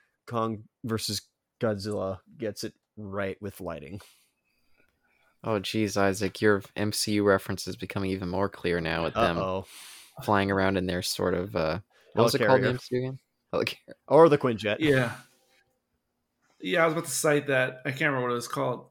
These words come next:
Speaker 3: What is it called?
Speaker 1: Andrew the Blackbird.
Speaker 3: No.
Speaker 2: No, that's, yeah.
Speaker 1: I know.
Speaker 2: The shield helicar-, carrier, I guess.
Speaker 1: That's, isn't that what I said? <laughs>
Speaker 2: No, I was saying for, for Eric, 'cause he was
Speaker 1: Okay.
Speaker 2: asking what it was called again.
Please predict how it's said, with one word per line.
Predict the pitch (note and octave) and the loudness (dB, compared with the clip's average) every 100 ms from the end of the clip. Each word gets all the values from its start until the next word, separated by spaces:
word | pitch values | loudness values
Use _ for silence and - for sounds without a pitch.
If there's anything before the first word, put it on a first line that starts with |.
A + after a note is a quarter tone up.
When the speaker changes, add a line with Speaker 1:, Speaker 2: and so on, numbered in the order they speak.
| _ | _
Speaker 3:
What | - F#3 | -16 -12
is | E3+ | -10
it | A2 | -12
called? | - - G2+ G#2 - | -12 -12 -10 -12 -2
Speaker 1:
Andrew | A#2+ C3 | 0 2
the | C3+ | 2
Blackbird. | A2+ G#2 G#2+ G#2 G#2+ - - - - _ - | 4 2 0 -2 -4 -10 -14 -16 -20 _ -8
Speaker 3:
No. | C3 C3 C3 B2 | -4 -2 -2 -2
Speaker 2:
No, | G#2 G2 | -4 -4
that's, | G2 F#2+ - - - - | -6 -8 -8 -10 -12 -12
yeah. | G2 E2+ G#2 _ - | -8 -8 -8 _ -8
Speaker 1:
I | A2 G2+ | -6 -6
know. | E2 - _ _ _ _ _ _ _ | -10 -18 _ _ _ _ _ _ _
Speaker 2:
The | B2 | -2
shield | - B2+ A2 | 4 6 6
helicar-, | G#2+ G#2+ G#2 A2 - - | 6 4 2 -4 -4 -12
carrier, | - G#2+ G#2+ A2 A2 - | -4 0 0 0 -2 -2
I | |
guess. | G#2+ A2 - - _ _ _ _ _ _ _ _ | -4 -4 -8 -18 _ _ _ _ _ _ _ _
Speaker 1:
That's, | A#2 A2+ _ | -14 -14 _
isn't | B2+ | -8
that | C3+ | -6
what | B2+ | -4
I | B2+ | -4
said? | - G#2+ C3 - | -4 -8 -10 -10
<laughs> | - - - _ _ _ _ - | -12 -12 -18 _ _ _ _ 4
Speaker 2:
No, | E3 | 10
I | A#2+ | 12
was | A2+ A2 | 12 10
saying | - G#2+ F#2+ | 4 2 2
for, | - E2+ - | 2 0 2
for | D2 | 4
Eric, | F2+ E2 - | 6 4 0
'cause | - | -10
he | - | -10
was | D2+ | -2
Speaker 1:
Okay. | D2 | 0
Speaker 2:
asking | D2+ - D#2 | 0 -2 -2
what | D2 | -2
it | C2 | -2
was | - | -6
called | - - | -8 -8
again. | - D2 | -8 -10